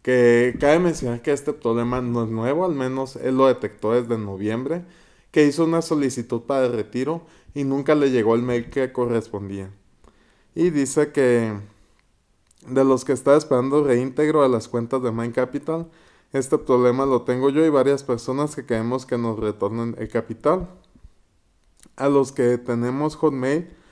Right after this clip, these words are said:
nos mandan el correo para hacer el famoso K I C o No Your Customer, sino que tenemos que hacer un cambio de correo a Gmail.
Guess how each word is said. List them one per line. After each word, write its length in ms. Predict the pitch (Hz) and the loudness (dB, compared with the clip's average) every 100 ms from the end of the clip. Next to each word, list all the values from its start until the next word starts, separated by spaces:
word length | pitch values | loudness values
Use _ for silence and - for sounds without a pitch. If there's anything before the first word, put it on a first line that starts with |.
| _ _ _ | _ _ _
nos 280 | - 151 156 | 2 4 6
mandan 340 | 156 156 160 160 | 6 4 2 0
el 100 | 143 | 0
correo 380 | 120 123 120 | 0 2 2
para 140 | 139 123 | 2 2
hacer 220 | 113 120 | 0 -2
el 100 | 123 | -2
famoso 500 | 123 110 107 104 117 | -4 -6 -8 -10 -6
K 140 | 117 | 0
I 80 | 117 | 0
C 180 | - 160 | 2 2
o 140 | 160 | 4
No 120 | 120 113 | 0 -4
Your 220 | 117 117 | -6 -2
Customer, 500 | 165 175 165 127 110 - - - _ _ _ _ _ | -4 -2 -4 -4 -10 -16 -20 -20 _ _ _ _ _
sino 340 | - 156 156 165 | -2 2 6 6
que 120 | 196 | 6
tenemos 400 | 185 147 165 175 | 6 6 6 4
que 80 | 143 | 0
hacer 200 | 131 147 | 2 2
un 140 | 151 | 2
cambio 380 | 151 151 151 165 | 2 2 6 6
de 100 | 160 | 6
correo 460 | 131 127 127 139 101 | 2 4 4 4 2
a 140 | 117 | -2
Gmail. 540 | 107 120 131 165 185 | 0 0 2 0 -2